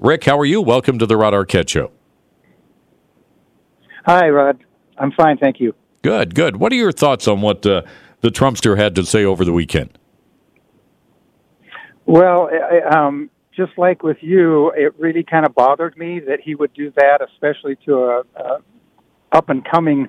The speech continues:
Speaker 2: Republican that has really good ideas people like. Um, I would like to see, personally, I know, I know Trump would like to vindicate himself, but I think he needs to put country first.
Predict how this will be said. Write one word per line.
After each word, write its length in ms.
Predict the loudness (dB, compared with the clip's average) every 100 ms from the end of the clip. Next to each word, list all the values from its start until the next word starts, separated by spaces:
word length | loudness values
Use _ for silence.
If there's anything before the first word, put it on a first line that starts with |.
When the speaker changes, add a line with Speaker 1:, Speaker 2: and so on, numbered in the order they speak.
| _
Speaker 2:
Republican 760 | -2 2 2 0 -2 -2 -2 -2
that 120 | -2
has 200 | 0 -2 -2
really 300 | -4 -2 0
good 200 | 2 2
ideas 460 | 0 0 2 2 -2 _ _ _ _ _ _ _ _
people 380 | -2 0 2 2
like. 320 | 2 2 0 -6 -20 -12 -6
Um, 420 | -4 -4 -8 -12 _ _ _ _ -4
I 140 | 2 2
would 160 | 4
like 220 | 2 0
to 140 | -4 -8 -4
see, 200 | -4 -4
personally, 680 | -2 -4 -4 -6 -2 0 0
I 100 | 2
know, 400 | 2 2 0 -4
I 100 | -2
know 220 | 0 0 -2 -2
Trump 240 | -2 0
would 100 | 0
like 180 | 0 -2
to 80 | -4
vindicate 640 | -2 -2 -2 0 0 -2 _ _ _ _ _ _ _ _
himself, 640 | 0 0 0 2 2 2 0
but 120 | 0
I 80 | 0
think 180 | -2 -4
he 80 | -2
needs 240 | 0 -2
to 80 | -2
put 260 | 2 2 0 _ -20 -20 -8
country 400 | -6 -2 -4 -4
first. 280 | 0 0 0